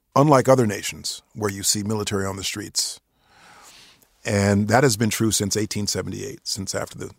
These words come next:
Civil War, and it's part of our culture and our heritage. And so when you talk about sending guard to the borders,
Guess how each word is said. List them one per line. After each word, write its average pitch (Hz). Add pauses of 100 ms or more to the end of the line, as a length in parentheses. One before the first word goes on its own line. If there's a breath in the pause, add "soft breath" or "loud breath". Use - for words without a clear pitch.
(500)
Civil 104
War, 131
and 120
it's 95
part 127
of 104
our 95
culture 120 (480 soft breath)
and 92
our 85
heritage. - (600 soft breath)
And 113
so 107 (1040 soft breath)
when 113
you 104
talk 151
about 107
sending 113 (200)
guard 98 (840)
to -
the 104
borders, 104